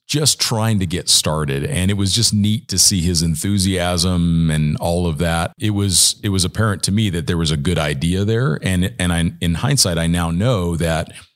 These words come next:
it's because it was designed by this guy by the name of Steve Kasloff, who is the son of the guy who designed the first Earth Roamer.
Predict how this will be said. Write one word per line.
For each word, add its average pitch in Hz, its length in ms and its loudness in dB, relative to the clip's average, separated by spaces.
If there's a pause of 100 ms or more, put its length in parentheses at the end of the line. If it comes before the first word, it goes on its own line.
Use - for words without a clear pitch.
(120)
it's 98 160 -2
because 95 400 0
it 92 80 -2
was 78 180 -2
designed 92 840 0 (560)
by 87 320 0
this 82 240 0
guy 85 180 0
by 78 100 0
the 82 80 0
name 80 200 0
of 76 60 2
Steve 78 300 0
Kasloff, 82 840 -2
who 95 200 -2
is 85 400 0
the 85 180 -6
son 113 880 2 (420)
of 85 140 0
the 90 80 0
guy 80 240 0
who 78 140 -2
designed 78 440 0
the 76 40 0
first - 380 0
Earth 120 220 0
Roamer. 107 400 -2